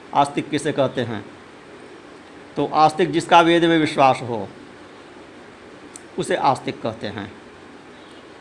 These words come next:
सामान्य परिभाषा यह है आस्तिकता की। सनातनी परिभाषा यही है कि वेद में विश्वास हो।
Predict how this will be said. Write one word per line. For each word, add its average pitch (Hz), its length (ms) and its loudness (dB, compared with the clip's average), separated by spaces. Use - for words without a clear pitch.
सामान्य 156 380 6
परिभाषा 131 480 2
यह 107 160 -4
है 107 200 -8
आस्तिकता 131 520 -2
की। 98 180 -10
सनातनी 180 460 6
परिभाषा 135 460 4
यही 113 200 -2
है 110 220 -10
कि 165 80 0
वेद 202 260 8
में 196 120 6
विश्वास 143 440 4
हो। 104 240 -10